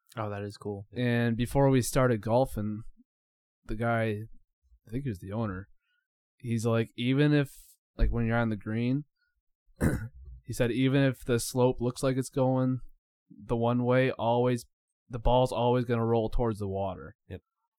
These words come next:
Speaker 1: Oh, really?
Speaker 2: And so, like, we're getting to these greens, like, "Oh, yeah, you know, the ball's gonna roll this way."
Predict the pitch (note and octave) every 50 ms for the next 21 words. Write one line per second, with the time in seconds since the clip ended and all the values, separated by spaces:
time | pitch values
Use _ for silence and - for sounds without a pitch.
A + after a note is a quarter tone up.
0 | _ - A#2 G#2 G#2+ G#2 G#2 D#3+ D3+ D3 C#3 C3 B2+ B2 A#2+ - C#3 C3 B2+ C3
1 | B2 B2 B2+ A2+ B2 C#3+ C#3+ C3 C#3+ C#3+ C3+ C3+ C3+ C3 B2 A#2 - - C3 B2+
2 | B2+ B2+ B2+ A#2+ B2+ A#2+ C3+ - C3+ C#3+ D3+ D3+ D3 D3 D3 D3 C#3+ C#3 C3 -
3 | - C3 B2+ B2 B2 B2 A#2 A#2 - _ _ _ _ - A2+ A#2 A#2 A#2 A#2+ A#2+
4 | A#2+ A#2+ B2 B2 B2 A#2+ A#2+ A#2+ B2 A#2+ - - A#2+ A#2+ A2+ A2+ -